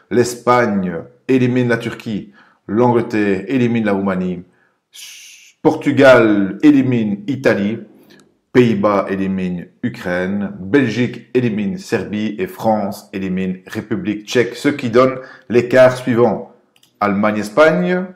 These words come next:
très belle affiche. Portugal-Pays-Bas, très belle affiche. Belgique-France, très belle affiche. Angleterre-Croatie, belle affiche également. Alors,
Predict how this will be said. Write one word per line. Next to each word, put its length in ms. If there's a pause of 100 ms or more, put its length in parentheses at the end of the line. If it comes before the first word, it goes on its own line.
(160)
très 120
belle 140
affiche. 560
Portugal-Pays-Bas, 1400
très 120
belle 120
affiche. 360 (240)
Belgique-France, 1040
très 120
belle 140
affiche. 440
Angleterre-Croatie, 1300 (640)
belle 180
affiche 320 (340)
également. 680
Alors, 580